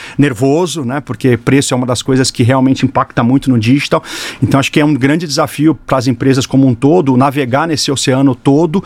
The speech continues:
né? Inclusive no digital, mas também no omnichannel, mas segurando algumas questões, preço, de promoção,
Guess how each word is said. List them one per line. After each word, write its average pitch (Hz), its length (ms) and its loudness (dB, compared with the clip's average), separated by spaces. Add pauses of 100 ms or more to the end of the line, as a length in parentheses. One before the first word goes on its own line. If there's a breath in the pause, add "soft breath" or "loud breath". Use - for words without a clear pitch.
(320 loud breath)
né? 135 180 2
Inclusive 131 400 2
no 127 100 4
digital, 131 400 0
mas 123 140 0
também 127 240 2
no 135 100 4
omnichannel, 135 640 2
mas 151 180 0
segurando 151 480 2
algumas 139 280 0
questões, 135 420 0
preço, 131 440 0
de 120 60 -2
promoção, 131 760 0